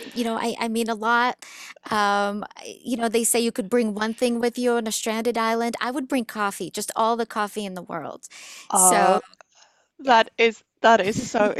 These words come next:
Speaker 2: incredibly cool. Janina, so tell us, if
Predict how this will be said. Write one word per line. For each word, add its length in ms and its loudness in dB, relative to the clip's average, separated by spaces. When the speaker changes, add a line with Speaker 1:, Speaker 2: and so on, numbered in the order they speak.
Speaker 2:
incredibly 720 -2
cool. 400 -10
Janina, 480 4
so 180 2
tell 260 6
us, 380 -2
if 420 4